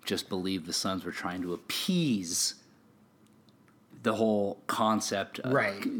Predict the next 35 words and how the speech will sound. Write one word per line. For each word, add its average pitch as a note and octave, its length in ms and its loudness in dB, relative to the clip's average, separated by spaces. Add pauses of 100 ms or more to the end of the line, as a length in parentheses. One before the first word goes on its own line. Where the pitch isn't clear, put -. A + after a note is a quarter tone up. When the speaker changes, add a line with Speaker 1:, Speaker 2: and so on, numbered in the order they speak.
(120)
Speaker 1:
appease G#3 360 8
the F#3 80 4
people C#3+ 340 4
who C#3 120 6
had B2 180 6
the A#2 80 4
concept A2+ 500 2
of G2 160 2 (280)
the B2 100 0
Suns B2 260 6
need A2 100 6
to F#2+ 60 0
bring G#2 180 4
somebody F#2+ 280 0
with E2 120 -10
experience. - 500 -14
Speaker 2:
Right, C3+ 320 4
but C3+ 100 2
and, F#3+ 100 8 (160)
and F3 100 8
I F3+ 60 8
think, E3 300 0
but E3 100 6
I D#3+ 80 8
think D#3+ 400 2 (140)
also D3 320 2
when C#3 220 2
you're C#3 140 2
looking C#3 280 2
at C3+ 80 0
a - 20 -2
situation B2+ 640 -2
where A#2 300 -2 (180)
I B2+ 80 -2
think A#2+ 300 -2